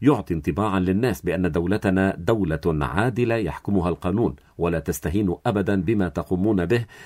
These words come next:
لأنه إن لم نبدأ من أنفسنا، ونحن فعلا قمنا بذلك في جبة بشري نموذج الجمهورية القوية، كيف لنا أن نبني تلك الجمهورية القوية؟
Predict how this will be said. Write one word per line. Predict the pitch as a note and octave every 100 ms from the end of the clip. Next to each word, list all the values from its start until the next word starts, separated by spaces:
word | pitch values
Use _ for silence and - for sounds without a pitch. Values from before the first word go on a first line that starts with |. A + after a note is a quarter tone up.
| - -
لأنه | G#2+ B2+ A2+ F2+ -
إن | G2 F2
لم | E2+ F2
نبدأ | A2 F2 D#2+
من | G2 A2+
أنفسنا، | G2+ A#2 G#2 G2+ A2 -
ونحن | D#2+ E2 F#2 D#2+
فعلا | C3+ F2 D#2+ D#2
قمنا | A2+ G2+ D#2
بذلك | E2 A2 G2 F2+
في | D#2+ F2
جبة | E2 E2 D2+
بشري | D#2 G#2+ G2 G#2 A#2 - - G2
نموذج | G2+ C3+ G2+ D2+ -
الجمهورية | F2 F2+ E2+ F#2+ F#2 E2+
القوية، | - F#2+ A2 A2 G#2 - -
كيف | - A2 B2
لنا | B2+ C3 E2 F2+
أن | F#2
نبني | G#2 G2 F#2+ F#2
تلك | F#2 D3+ C3 F#2+
الجمهورية | E2 F#2 E2+ F2+ D#2+ E2
القوية؟ | D#2+ - A2+ C#2+ D#2 C#2+